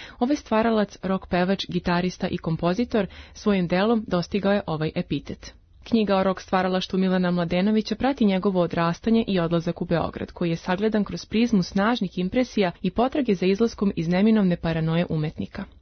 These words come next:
Posle uvida u osnovne elemente Mladenovićeve poetike, autor Zlatomir Gajić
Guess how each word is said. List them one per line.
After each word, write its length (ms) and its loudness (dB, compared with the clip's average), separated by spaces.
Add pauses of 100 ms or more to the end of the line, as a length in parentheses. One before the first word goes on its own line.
(220)
Posle 280 0
uvida 380 0
u 180 -4
osnovne 400 0
elemente 480 2
Mladenovićeve 760 0
poetike, 600 -2
autor 360 0
Zlatomir 460 -2
Gajić 400 0